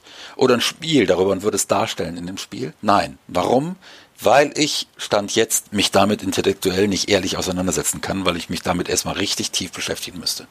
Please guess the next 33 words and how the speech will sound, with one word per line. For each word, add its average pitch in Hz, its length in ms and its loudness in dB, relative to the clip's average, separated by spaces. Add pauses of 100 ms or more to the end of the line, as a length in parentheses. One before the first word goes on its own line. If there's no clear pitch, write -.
Um 131 180 2
es 117 100 2
dann 117 180 2
so 131 140 4
zu 139 140 0
verarbeiten, 98 520 4
dass 95 160 2
ich 85 80 -2
sagen 95 300 -2
kann, 90 180 -4
„Ja, - 240 -4 (140)
das 104 240 0
ist, - 380 -6
da 98 200 0
bin 98 220 -4
ich 87 80 -8
jetzt - 160 -6
dabei 92 320 0
und 85 160 -4
das - 240 2 (320)
rechtfertigt 87 580 -2
meine 92 240 -2
Darstellung 78 580 -4 (400)
eines, 87 460 2 (480)
äh, 90 40 4 (340)
äh, 76 40 -8 (140)
Kindes, 110 640 0
das - 280 -2
vergewaltigt 80 600 -2
wird.“ - 240 -12
Natürlich 98 440 0
nur 90 300 -2
virtuell, 71 460 -4